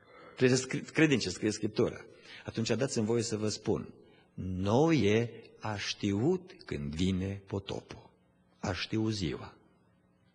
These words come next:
Geneza șapte cu unu. Domnul le-a vorbit lui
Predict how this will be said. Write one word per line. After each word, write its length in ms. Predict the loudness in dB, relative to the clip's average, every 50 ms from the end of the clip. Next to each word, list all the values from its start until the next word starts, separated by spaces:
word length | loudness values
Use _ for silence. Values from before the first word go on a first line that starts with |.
| _ _ _ _ _ _ _ _ _ _ _ -20 -20 _ _
Geneza 720 | -4 -2 -2 0 2 2 2 2 2 0 0 -2 -4 -6 -10 -16 -20 -20 -16 -8
șapte 680 | -4 -2 0 0 0 0 -2 -4 -6 -4 -4 -4 -4 -6 -12 -6
cu 180 | -2 -2 0 0
unu. 380 | 0 -2 -4 -4 -8 -14 -18 -20 _ _ _ _ -20 -20 _ _ _ _ _ _ _ _ _ _ _ _ -20 _ _ _ _ _ _ _ _ _ _ _ _ _ _ _ _ _ _ _ _
Domnul 520 | 0 6 8 8 8 8 6 4 4 4 4
le-a 120 | 4 4
vorbit 400 | 4 2 0 0 2 0 0 0
lui 240 | 0 0 -2 -4